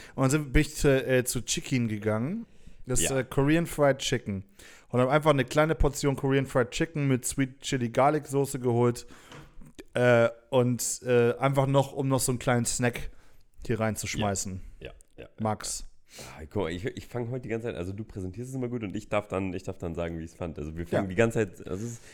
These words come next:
Speaker 2: interessant, dass wir das heute so, so rumgestalten, weil wir eher so ein bisschen abwechselnd mal darauf eingehen. Aber ich mach gerne den ersten Aufschlag hier mal, und zwar folgendes. Fantastisch,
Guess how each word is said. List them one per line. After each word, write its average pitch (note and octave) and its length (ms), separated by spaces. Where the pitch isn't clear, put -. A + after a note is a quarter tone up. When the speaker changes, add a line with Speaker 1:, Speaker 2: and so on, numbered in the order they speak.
Speaker 2:
interessant, B2+ 400
dass A2 120
wir A#2 100
das G#2 120
heute G#2+ 160
so, F#2+ 360
so G2 160
rumgestalten, D#2 1000
weil E2 220
wir E2 180
eher D#2 240
so D#2 100
ein D#2+ 60
bisschen D#2 180
abwechselnd E2 440
mal D#2+ 100
darauf E2 220
eingehen. F#2+ 260
Aber C#3 380
ich E3 240
mach G3 220
gerne A3+ 260
den F3 160
ersten D#3+ 500
Aufschlag - 480
hier D#2 120
mal, F2 280
und G2+ 220
zwar B2 300
folgendes. C#2 440
Fantastisch, A2+ 800